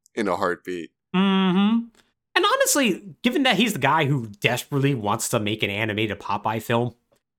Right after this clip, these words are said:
Speaker 1: Mm,
Speaker 2: to the
Speaker 1: yep.
Speaker 2: point he's done multiple, like, screen tests, <laughs>
Speaker 1: Uh-huh.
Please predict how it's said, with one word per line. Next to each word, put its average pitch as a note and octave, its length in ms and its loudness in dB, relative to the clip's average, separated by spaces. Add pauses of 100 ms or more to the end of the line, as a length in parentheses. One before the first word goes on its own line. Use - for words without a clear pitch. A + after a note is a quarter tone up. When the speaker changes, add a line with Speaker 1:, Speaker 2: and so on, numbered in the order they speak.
Speaker 1:
Mm, D3 680 -4
Speaker 2:
to D#3+ 80 2
the C#3 60 2
Speaker 1:
yep. A2 80 2
Speaker 2:
point C#3+ 120 4
he's D3 160 2
done C3+ 220 2
multiple, B2+ 500 0
like, A2+ 380 -4
screen B2 360 0
tests, - 580 -2
<laughs> - 60 -18
Speaker 1:
Uh-huh. C#3+ 460 4